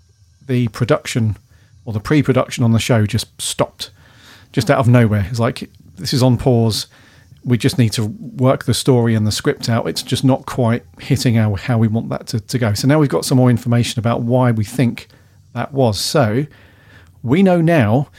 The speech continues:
that, um, Hayden Christensen is back as Darth Vader. We've, that's confirmed. We've seen his image. You know, that's all, that's all good. It seems like initially Darth Vader wasn't part of the plan. He wasn't the he wasn't gonna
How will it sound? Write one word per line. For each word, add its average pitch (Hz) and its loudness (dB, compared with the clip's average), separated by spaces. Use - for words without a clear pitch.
that, - -2
um, 123 0
Hayden 127 2
Christensen 127 0
is 104 2
back - -4
as 117 0
Darth 104 0
Vader. 127 2
We've, 110 0
that's - -6
confirmed. 131 2
We've 113 0
seen 113 0
his 101 0
image. 123 2
You 120 0
know, 107 2
that's - -8
all, 110 -2
that's - -4
all 117 -2
good. 110 -2
It - -12
seems 208 2
like 113 -2
initially 135 0
Darth 135 0
Vader 131 2
wasn't 131 0
part 135 0
of 131 -6
the 117 -2
plan. 127 -2
He 98 0
wasn't 123 0
the 110 -2
he 135 0
wasn't 120 0
gonna 120 2